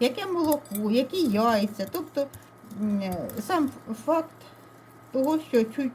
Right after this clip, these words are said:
чуточку треба, м, отут почаклувати над тістом. І вливаємо столову ложечку олії. І гарно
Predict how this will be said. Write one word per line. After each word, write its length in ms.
чуточку 400
треба, 360
м, 420
отут 300
почаклувати 800
над 160
тістом. 540
І 120
вливаємо 760
столову 580
ложечку 560
олії. 560
І 140
гарно 440